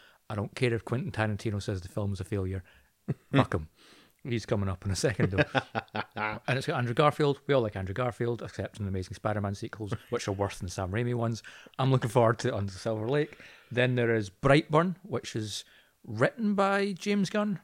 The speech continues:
Speaker 1: Not, I don't know if it's
Speaker 2: Oh, I've
Speaker 1: directed
Speaker 2: heard
Speaker 1: by
Speaker 2: of Brightburn, actually.
Speaker 1: But it's like, imagine if Superman came to
Speaker 2: Oh,
Speaker 1: crash
Speaker 2: yeah,
Speaker 1: landed,
Speaker 2: yep,
Speaker 1: but
Speaker 2: yep, yep,
Speaker 1: he
Speaker 2: yep.
Speaker 1: was like a horrific horror, like, serial killer monster.
Speaker 2: Yeah, no, I
Speaker 1: I was
Speaker 2: have
Speaker 1: like,
Speaker 2: seen this.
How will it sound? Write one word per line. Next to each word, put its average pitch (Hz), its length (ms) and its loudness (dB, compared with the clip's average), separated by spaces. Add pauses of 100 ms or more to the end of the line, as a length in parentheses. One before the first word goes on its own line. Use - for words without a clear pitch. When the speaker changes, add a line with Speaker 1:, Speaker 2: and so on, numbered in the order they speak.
Speaker 1:
Not, 110 160 -6 (160)
I - 40 -4
don't 147 120 0
know 165 60 -4
if - 80 -10
it's 123 120 -6
Speaker 2:
Oh, 165 80 6
I've 220 140 4
Speaker 1:
directed - 20 2 (140)
Speaker 2:
heard 147 80 2
Speaker 1:
by 87 100 4
Speaker 2:
of - 80 -2
Brightburn, 85 260 -2
actually. 98 280 -2
Speaker 1:
But 110 100 4
it's - 280 0
like, 127 220 2 (140)
imagine 131 320 2
if 123 140 0
Superman 113 600 0
came 107 400 -4
to - 200 -16
Speaker 2:
Oh, 208 220 8
Speaker 1:
crash 120 240 4
Speaker 2:
yeah, 135 80 2
Speaker 1:
landed, 160 300 6
Speaker 2:
yep, 113 160 4
Speaker 1:
but 110 80 6
Speaker 2:
yep, 98 80 2
yep, 104 80 0
Speaker 1:
he 104 80 2
Speaker 2:
yep. 101 100 6
Speaker 1:
was 101 180 0
like 104 260 -4
a 104 140 -6 (440)
horrific 117 440 -2 (460)
horror, 107 380 -2
like, 101 220 -4 (280)
serial 107 320 -4
killer 107 220 -4
monster. 107 280 0
Speaker 2:
Yeah, 80 240 -2 (100)
no, 113 80 0
I - 20 2
Speaker 1:
I - 20 0
was 101 80 0
Speaker 2:
have 107 80 2
Speaker 1:
like, 95 100 0
Speaker 2:
seen 92 160 -6
this. 90 300 -8